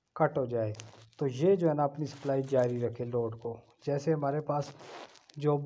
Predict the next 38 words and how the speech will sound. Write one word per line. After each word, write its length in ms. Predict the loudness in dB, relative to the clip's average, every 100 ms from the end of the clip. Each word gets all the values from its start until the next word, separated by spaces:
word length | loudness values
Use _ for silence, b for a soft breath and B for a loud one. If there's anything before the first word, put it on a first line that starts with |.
| 8
most 360 | 10 10 6
important 480 | -2 2 4 6 4
जो 80 | 4
एरिया 320 | 6 6 8
होता 220 | 6 6
है, 60 | 2
जैसे 260 | 4 4 4
इंडस्ट्री 460 | 2 2 0 0
है, 160 | 2 2
उधर 220 | 0 -2
जो 180 | 0 0
है 60 |
ना 180 | 0 -4 B B B B B B -2
हम, 360 | 0 0 -2
हमारे, 480 | -2 0 0 2 0
अ, 160 | 0 -4 -12 -16 -6 -4 0 0 0 0
क्या 140 | 0
नाम 280 | 0 -2 -2
है, 80 | -2
इंडस्ट्री 340 | -2 -2 -2 0
को 80 |
हम 140 | 0 2
बंद 220 | 2 2
नहीं 120 | 2
करना 280 | 2 0 -2
चाहते, 300 | -2 -4 -2
वहाँ 240 | -2 -2
पे 200 | -2 -2
सप्लाई 480 | -4 -4 -2 0 0 -4 B B B _
बहाल 300 | 2 4 4
करना 420 | 2 0 2 2 0
बहुत 420 | 2 2 2 -2
इंतहाई 300 | -6 2 2
ज़रूरी 440 | 2 -2 -2 2 2
होता 240 | 2 2
है। 160 | 0 2
या 120 | 0
कोई 520 | 2 2 2 -2 -8